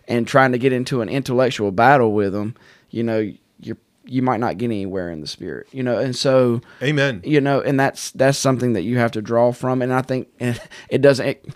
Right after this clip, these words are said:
Speaker 1: it comes with experience sometimes talking to people, and, but really it's discernment and the power of God. And, uh, just being righteous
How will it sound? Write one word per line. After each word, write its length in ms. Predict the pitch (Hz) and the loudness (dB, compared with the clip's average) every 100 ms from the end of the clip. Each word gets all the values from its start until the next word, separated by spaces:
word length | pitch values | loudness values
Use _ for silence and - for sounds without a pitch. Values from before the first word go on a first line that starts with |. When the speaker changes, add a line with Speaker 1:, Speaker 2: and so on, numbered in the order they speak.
| - - - _ _ | -20 -20 -20 _ _
Speaker 1:
it 100 | 139 | -2
comes 480 | - 135 135 131 - | 4 4 4 0 -6
with 200 | - 139 | 4 4
experience 760 | 127 - 143 135 139 147 - - | 4 -2 0 4 4 2 -4 -14
sometimes 540 | - 139 139 139 139 143 | -2 0 2 2 2 4
talking 360 | 127 139 135 | 4 4 0
to 80 | 131 | -2
people, 420 | 139 143 156 139 - | 0 0 -2 -6 -4
and, 200 | 123 107 | -4 0
but 140 | 123 | 0
really 320 | 101 143 135 | 2 2 4
it's 140 | 127 127 | 0 -4
discernment 460 | 113 - 113 123 | -10 -8 -6 -6
and 60 | - | -10
the 40 | |
power 320 | - 113 110 95 | -10 -6 -6 -6
of 80 | |
God. 320 | 110 107 113 123 _ _ - _ _ - - 131 | -6 -4 -6 -10 _ _ -20 _ _ -16 -12 -4
And, 520 | 127 120 113 113 113 - - _ | -2 -2 -2 -6 -10 -18 -20 _
uh, 220 | - 113 110 | -4 -2 -2
just 160 | 117 127 | -6 -4
being 180 | 120 | -2
righteous 600 | 113 113 120 - 120 - | 0 0 -2 -4 -8 -12